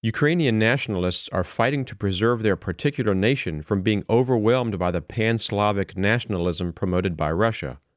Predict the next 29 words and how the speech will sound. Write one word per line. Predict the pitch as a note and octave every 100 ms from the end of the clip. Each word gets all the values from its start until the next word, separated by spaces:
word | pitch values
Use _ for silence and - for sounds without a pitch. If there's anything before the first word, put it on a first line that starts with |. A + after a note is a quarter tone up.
| _ _ _ _ _ _ _
Meanwhile, | A#2 D#3+ C3+ F#2 F2+ F#2+ - -
the | G2+
Russian | G#2 C#3+ C3+ A2
government | G#2 G2+ F#2 E2+
says | - A2+ G2
that | E2+
they | G#2+
are | A#2+
fighting | - A2 G#2 G2
to | F2+
keep | A2 -
the | D#2+
Nazis, | E2+ C#3 A#2+ D#2 D#2 - _ _ _
known | G2+ A#2
for | A2
their | F#2 E2
extra-strong | G#2 - - - - F#2 F2+ F2
German | G2 F#2 D2
nationalism, | F#2 G2+ - C2+ D2+ G#2 A2+ - _ _
from | - A#2
sweeping | F#2+ - C#3+ C#3 B2+
through | B2+
Ukraine | A#2 G#2 - D3+ C#3+ G2 G2+ -
to | A2+
eventually | F#2 G#2+ B2 A#2+ G#2+
make | F#2+ F#2+ -
Ukrainians | F2+ F#2 - B2+ A#2+ F#2+ G2+
into | F2 F#2 G#2
Europeans. | D#2 D#2 D#2 C#3+ A#2 A#1 -